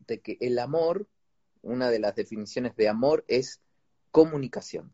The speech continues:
Amor es comunicación. Por lo tanto, Dios habla. Dios no está mudo. Entonces, Dios,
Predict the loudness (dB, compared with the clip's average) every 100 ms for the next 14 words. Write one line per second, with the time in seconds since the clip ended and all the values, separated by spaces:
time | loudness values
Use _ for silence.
0 | _ -2 4 4 4 2 0 -8 _ -2
1 | 0 0 -4 -6 -6 -10 _ _ _ _
2 | 2 6 8 8 6 6 0 0 -6 -2
3 | 6 6 6 -2 -14 _ _ 0 0 0
4 | -4 -4 -6 _ _ _ _ _ _ _
5 | -6 4 8 10 8 2 -6 0 4 4
6 | 4 2 2 4 6 4 2 _ _ -8
7 | 0 2 2 0 2 8 8 6 -4